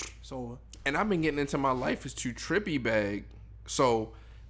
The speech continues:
Speaker 2: I've been having, like, extreme moments of clarity, which I really don't like.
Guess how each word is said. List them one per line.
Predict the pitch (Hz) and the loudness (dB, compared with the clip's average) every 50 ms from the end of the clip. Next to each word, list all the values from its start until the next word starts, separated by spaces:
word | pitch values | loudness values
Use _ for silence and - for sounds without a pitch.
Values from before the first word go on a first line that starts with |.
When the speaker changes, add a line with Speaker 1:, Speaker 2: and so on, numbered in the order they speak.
| - - | -4 -2
Speaker 2:
I've | 143 156 | 0 0
been | 165 151 | 0 0
having, | 147 147 135 135 127 131 120 | 0 2 2 2 2 2 0
like, | 113 110 95 - | 0 -2 -2 -2
extreme | 107 104 - - - - - 120 131 135 139 139 135 | -4 -4 -4 -6 -6 -6 -4 -2 2 2 4 4 4
moments | 127 120 120 117 117 107 98 | 4 4 4 4 4 2 0
of | 110 101 | -2 -2
clarity, | - - 113 120 123 123 117 113 | 0 4 4 6 6 6 4 2
which | 110 107 - | 0 0 0
I | - 104 | 2 2
really | 113 113 110 110 113 120 117 117 110 | 2 2 4 4 4 4 4 2 2
don't | 107 110 107 101 101 | 0 0 0 0 2
like. | 107 113 110 95 87 | 2 2 2 0 -4